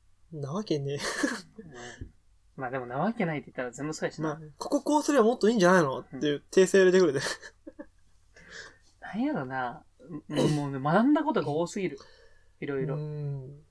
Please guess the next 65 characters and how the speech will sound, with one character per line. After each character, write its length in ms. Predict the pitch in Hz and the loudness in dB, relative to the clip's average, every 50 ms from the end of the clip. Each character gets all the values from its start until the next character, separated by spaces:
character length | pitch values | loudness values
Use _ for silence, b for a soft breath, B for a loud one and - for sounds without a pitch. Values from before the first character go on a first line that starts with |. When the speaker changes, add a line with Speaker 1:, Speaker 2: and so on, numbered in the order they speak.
| _ - - _ _ _ | _ -20 -20 _ _ _
Speaker 2:
漫 280 | - 151 170 185 190 196 | -4 -2 -2 -2 -2 0
画 180 | 190 202 196 190 | 2 2 2 2
で 140 | 190 196 | 0 -2
ね、 340 | 196 196 185 147 - - _ _ _ _ _ _ | -2 0 0 0 -2 -4 _ _ _ _ _ _
お 100 | - 147 | -12 -8
世 120 | 143 - 196 | -4 -2 0
話 160 | 185 160 131 | 0 0 0
に 60 | 127 | -2
な 100 | 123 131 | -4 -6
っ 80 | 131 - | -8 -8
た 120 | - 123 | -6 -6
こ 100 | 120 120 | -6 -6
と 80 | - 123 | -6 -8
は 100 | 120 120 | -8 -8
ね、 100 | 120 123 | -10 -12
本 300 | 120 123 147 147 151 147 | -12 -10 -10 -10 -10 -10
当 140 | - - 151 | -10 -8 -8
に 100 | 147 143 | -6 -4
あ 100 | 143 131 | -6 -6
る 100 | 123 120 | -6 -8
よ。 160 | 113 104 - _ _ _ _ _ _ _ _ _ _ _ - | -12 -14 -18 _ _ _ _ _ _ _ _ _ _ _ -8
あ 100 | - 135 | -6 -6
る 120 | 127 123 117 | -6 -6 -8
あ 40 | |
る。 140 | 113 113 - _ _ _ _ - | -12 -16 -20 _ _ _ _ -14
Speaker 1:
う 60 | 147 139 | -12 -12
ん。 40 | |
Speaker 2:
う 360 | 135 147 - _ _ _ - 135 | -12 -12 -16 _ _ _ -8 -8
ん、 180 | 127 120 123 - | -8 -8 -2 2
あ 120 | 190 190 | 4 4
る 100 | 175 156 | 4 4
し、 500 | - - - - 135 131 127 127 135 - _ _ _ _ _ _ _ _ _ _ _ _ _ _ _ _ _ - | 0 -4 -10 -8 -6 -6 -6 -8 -10 -12 _ _ _ _ _ _ _ _ _ _ _ _ _ _ _ _ _ -6
う 40 | 165 | -2
ー 880 | 156 151 147 143 143 143 143 139 139 139 139 139 139 139 139 139 143 143 | -2 0 0 0 -2 -2 -4 -4 -4 -4 -6 -6 -6 -6 -6 -6 -2 0
ん、 20 | |
や 80 | 156 160 | 2 2
っ 40 | - | 2
ぱ 80 | 160 | 0
じ-、 200 | 139 170 254 - _ | -2 -4 -6 -4 _
あ 140 | - 170 165 | 0 2 2
の、 500 | 160 156 156 151 147 147 151 156 160 160 - _ _ _ _ | 4 4 4 4 4 4 2 0 -2 -4 -8 _ _ _ _
ち 80 | - - | 2 2
ょ 20 | 269 | 2
っ 40 | 269 | 4
と 100 | - 285 | 2 0
し 100 | - - | 4 8
た 220 | - 269 262 254 | 10 10 12 12
指 80 | 247 233 | 10 8
標 300 | - - 190 180 220 226 | 8 6 6 6 6 6
に 60 | 220 | 6
な 80 | 220 214 | 4 2
っ 60 | 196 | 0
と 100 | - 175 | 0 -2
る、 100 | 143 135 | -2 0
人 180 | 131 147 147 127 | 0 -2 -2 -2
生 200 | - - 127 123 | -4 -6 -8 -8
の。 140 | 120 - _ _ _ _ _ _ _ _ _ _ _ _ | -10 -14 _ _ _ _ _ _ _ _ _ _ _ _
Speaker 1:
お 200 | - 147 139 131 | -8 -6 -6 -6
う、 60 | 135 143 | -8 -10
な 120 | 143 139 | -12 -12
る 60 | 139 | -10
ほ 140 | 131 143 139 | -8 -8 -10
ど。 100 | 165 170 - _ - | -10 -14 -18 _ -10
Speaker 2:
う 60 | 160 | -6
ん。 260 | 151 143 131 117 - | -6 -6 -6 -8 -10